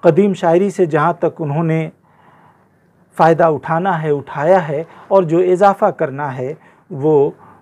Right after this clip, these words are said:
उनका ही हिस्सा है जो उन्होंने किया है। इंसान दोस्ती, नगमगी,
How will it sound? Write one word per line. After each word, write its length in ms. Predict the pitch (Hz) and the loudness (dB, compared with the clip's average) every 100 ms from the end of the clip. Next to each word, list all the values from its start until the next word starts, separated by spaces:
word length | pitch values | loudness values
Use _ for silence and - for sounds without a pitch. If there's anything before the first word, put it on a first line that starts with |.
| _ _ _ _ _ - | _ _ _ _ _ -4
उनका 320 | 185 156 165 | -2 0 2
ही 160 | 156 185 | 2 2
हिस्सा 360 | 143 - - 165 | 0 -6 -2 0
है 200 | 170 202 _ - | 0 -4 _ -16
जो 180 | 135 151 | -6 -4
उन्होंने 340 | 139 127 160 170 | -4 -6 -8 -8
किया 300 | - 160 185 | -4 0 2
है। 240 | 190 226 - _ _ _ _ _ - _ _ _ _ - | 2 -4 -10 _ _ _ _ _ -20 _ _ _ _ 2
इंसान 480 | 185 165 185 180 175 | 4 4 2 2 2
दोस्ती, 460 | 160 175 - 196 185 | 2 2 0 -2 0
नगमगी, 720 | 156 151 175 160 175 180 | 0 0 -2 0 2 2